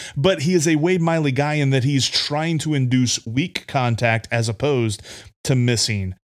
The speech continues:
bats. How do these rookie pitchers develop over the second half? And really, looking at the lineup, I mean, you got Tyler Stevenson. Can he stay on the field? And can he consistently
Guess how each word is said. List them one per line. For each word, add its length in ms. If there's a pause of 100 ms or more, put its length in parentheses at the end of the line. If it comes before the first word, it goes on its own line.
(320)
bats. 320
How 220
do 80
these 240
rookie 360
pitchers 460
develop 560
over 100
the 120
second 340
half? 260 (260)
And 200
really, 380 (680)
looking 320
at 120
the 60
lineup, 460
I 40
mean, 180
you 80
got 220
Tyler 320
Stevenson. 500
Can 140
he 80
stay 260
on 220
the 80
field? 440 (220)
And 160
can 160
he 100
consistently 920